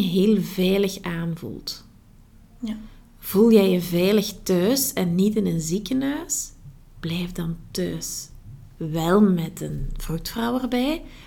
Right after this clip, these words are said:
Speaker 1: maar blijf dan nog zo lang mogelijk thuis. Voel je je thuis niet veilig, omdat je het knopje niet kan afzetten van stel dat er iets gebeurt, dan ben ik misschien te laat. Ga dan naar het ziekenhuis, maar maak het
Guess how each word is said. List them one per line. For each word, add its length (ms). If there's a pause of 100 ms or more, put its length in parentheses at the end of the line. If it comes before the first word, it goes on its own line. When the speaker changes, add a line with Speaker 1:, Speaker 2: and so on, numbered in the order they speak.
Speaker 1:
maar 180
blijf 280
dan 160
nog 160
zo 120
lang 260
mogelijk 300
thuis. 440 (520)
Voel 240
je 160
je 160
thuis 320
niet 240
veilig, 640
omdat 440 (480)
je 240
het 240
knopje 360
niet 180
kan 160
afzetten 480
van 160
stel 280
dat 160
er 100
iets 200
gebeurt, 420
dan 140
ben 120
ik 140
misschien 360
te 140
laat. 400 (540)
Ga 220
dan 140
naar 120
het 160
ziekenhuis, 580
maar 140
maak 280
het 160